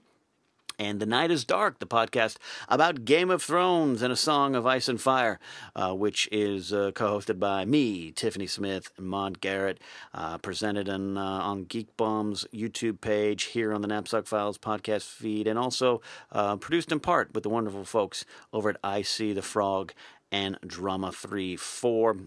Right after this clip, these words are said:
Uh, big things happening with that show as we move it forward. And, uh, Alicia Malone's Film School, we're still trying to work on it. Poor Alicia is a busy, busy, hard-working woman, and a-, as am I, a hard-working man.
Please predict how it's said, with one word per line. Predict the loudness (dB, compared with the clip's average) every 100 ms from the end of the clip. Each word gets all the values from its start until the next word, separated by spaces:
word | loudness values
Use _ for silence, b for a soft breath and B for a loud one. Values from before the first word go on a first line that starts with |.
| _ -10
Uh, | -8
big | -4 -6
things | -4 -6 -4
happening | -4 -4 -6
with | -6
that | -6 -4
show | -2 0 2 0
as | -2
we | -4
move | -4 -4
it | -6
forward. | -4 0 0 0 -4 B B B
And, | 0 2 2
uh, | 2 2
Alicia | 2 2 2
Malone's | 2 4 2
Film | 2 0 0
School, | 0 2 2
we're | 4 4
still | 4 2 2
trying | 4 2
to | 4
work | 4 4 2
on | -10
it. | -8
Poor | 2 4 6
Alicia | 4 4 4
is | 4 2 4
a | 2
busy, | 4 4 4 4 2
busy, | 2 2 2 0
hard-working | 4 4 4 2 2 2 2
woman, | 4 4 2 -4 B B B
and | -4 -2 0 0 2
a-, |
as | 4 4 2 0 4
am | 6
I, | 6 4 0 -8 _ -8
a |
hard-working | -2 0 0 0
man. | 0 0 -2